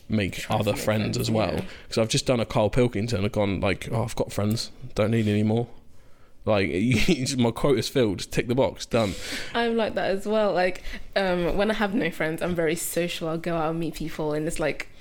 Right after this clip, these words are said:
Speaker 2: kind of automatic.
Speaker 1: Yeah.
Speaker 2: As soon as I've got my little group of friends, everybody else, pfft, don't care.
Speaker 1: <laughs>
Speaker 2: My friends.
Speaker 1: Yeah, you, you lock yourself off by accident.
Speaker 2: Yeah.
Speaker 1: Just from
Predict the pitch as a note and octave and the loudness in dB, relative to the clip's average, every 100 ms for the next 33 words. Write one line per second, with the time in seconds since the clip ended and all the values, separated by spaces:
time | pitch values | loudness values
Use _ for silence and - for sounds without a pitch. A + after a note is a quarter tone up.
0 | - - A3 G#3+ G#3 E3 E3 D#3+ E3 E3 | -14 -4 0 0 0 -4 -4 -6 -2 -4
1 | - - B2 A2 - - G#3 G#3+ - F3+ | -4 -4 0 0 0 0 0 2 0 0
2 | F#3+ E3+ E3+ E3+ F3 F3 F#3 - E3+ E3 | 2 2 0 -2 -2 -2 -2 -2 0 0
3 | D#3+ F3 - - - - - - - D3+ | 0 -2 -10 -16 -10 -10 -10 -10 -6 -8
4 | - E3+ - - A#3+ A3 F#5 - - - | -2 2 2 2 -2 -2 -6 -8 -8 -4
5 | - - - F#3 G#3+ - - - - E3+ | 0 0 2 -2 -2 -6 -12 -14 -2 2
6 | F3 C#3 C#3 - E3+ A#3+ B3+ F#3 D#3 D3 | 2 0 0 2 2 2 2 2 2 2
7 | F#3 - G#2 G#2+ B2 - - F3 F3 D#3+ | 0 0 0 2 0 0 0 2 2 0
8 | F#3 G#3 B2+ B2 A2+ - A#2 G#2+ G#2 | -2 -6 -2 0 0 2 2 2 2